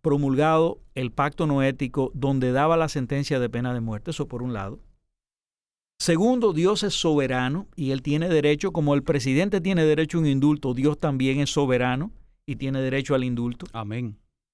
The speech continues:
Speaker 1: Y tercero, el mismo Caín temía ser ejecutado por otros hombres. Y él temía, decía, "Pero a mí me van a matar".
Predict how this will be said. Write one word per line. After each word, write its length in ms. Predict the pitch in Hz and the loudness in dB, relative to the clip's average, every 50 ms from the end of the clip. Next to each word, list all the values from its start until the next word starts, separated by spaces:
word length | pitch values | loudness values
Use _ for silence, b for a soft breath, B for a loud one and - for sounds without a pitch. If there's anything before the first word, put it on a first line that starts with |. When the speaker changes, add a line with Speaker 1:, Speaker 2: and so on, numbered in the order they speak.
| _ _ _ _ _ _ _ | _ _ _ _ _ _ _
Speaker 1:
Y 80 | - 220 | -2 0
tercero, 640 | 220 277 262 233 - - 214 196 175 151 147 - - - - - _ _ _ _ _ _ _ _ _ _ _ _ _ _ _ _ _ _ _ _ _ _ _ | 2 2 0 2 2 2 2 4 4 2 0 -2 -6 -14 -20 -20 _ _ _ _ _ _ _ _ _ _ _ _ _ _ _ _ _ _ _ _ _ _ _
el 180 | - 190 190 170 | 0 2 4 4
mismo 360 | 190 254 254 233 269 262 240 | 6 4 4 4 2 0 0
Caín 380 | - 196 190 214 233 233 220 - | 0 0 2 2 2 0 2 2
temía 360 | 190 170 175 202 220 226 208 | 2 2 2 2 2 2 2
ser 180 | 190 214 220 220 | 0 2 2 2
ejecutado 560 | 190 190 180 175 151 - 180 180 196 196 170 | 2 2 0 -2 -2 0 2 2 2 0 0
por 160 | 175 165 160 | 0 0 0
otros 280 | 175 170 190 156 - - | 0 0 -2 -2 -2 -2
hombres. 460 | 196 247 240 202 139 104 - - - - - - _ _ _ _ _ _ _ _ _ _ _ _ _ _ - | -2 -2 0 -2 -2 -4 -6 -12 -14 -18 -20 -20 _ _ _ _ _ _ _ _ _ _ _ _ _ _ 0
Y 160 | 151 151 175 | 2 4 4
él 160 | 196 233 233 | 4 2 2
temía, 480 | - 233 196 170 175 220 247 226 165 160 | 0 0 2 2 2 2 2 4 4 4
decía, 300 | 156 151 - 185 185 160 | 2 2 2 2 2 2
"Pero 160 | 165 170 165 | 2 2 2
a 20 | |
mí 160 | 165 175 185 | 2 2 2
me 60 | 208 214 | 2 2
van 240 | 202 208 208 220 | 2 2 2 2
a 20 | 226 | 0
matar". 480 | 214 202 - - 190 226 226 - - | 0 0 0 0 0 0 0 -2 -6